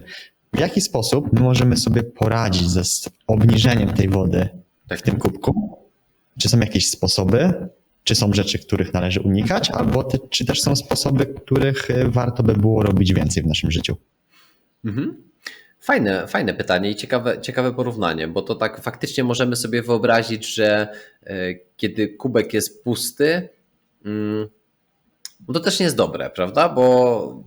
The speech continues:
Speaker 2: bo niby
Speaker 1: Mhm.
Speaker 2: faktycznie nie ma, nie ma się czym zajmować, ale tak jak wspomniałem wcześniej, ten, ten stres w naszym życiu jest nam potrzebny. Czyli trochę
Speaker 1: Mhm.
Speaker 2: tego, e, tego napięcia, e, zarówno w życiu codziennym, jak i w sporcie, bo to, to, to właśnie też się odnosimy do,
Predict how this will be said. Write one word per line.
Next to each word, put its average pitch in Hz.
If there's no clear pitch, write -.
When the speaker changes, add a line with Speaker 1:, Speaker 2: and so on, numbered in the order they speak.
Speaker 2:
bo 113
niby 139
Speaker 1:
Mhm. 123
Speaker 2:
faktycznie 123
nie 117
ma, 123
nie 139
ma 131
się 123
czym 113
zajmować, 135
ale 135
tak 135
jak 127
wspomniałem 127
wcześniej, 131
ten, 127
ten 123
stres 135
w -
naszym 117
życiu 117
jest 135
nam 175
potrzebny. -
Czyli -
trochę 165
Speaker 1:
Mhm. 117
Speaker 2:
tego, 123
e, 104
tego 110
napięcia, 117
e, -
zarówno 123
w 113
życiu 131
codziennym, 113
jak 123
i -
w -
sporcie, 110
bo 101
to, 107
to, -
to 95
właśnie 104
też -
się 101
odnosimy 95
do, 95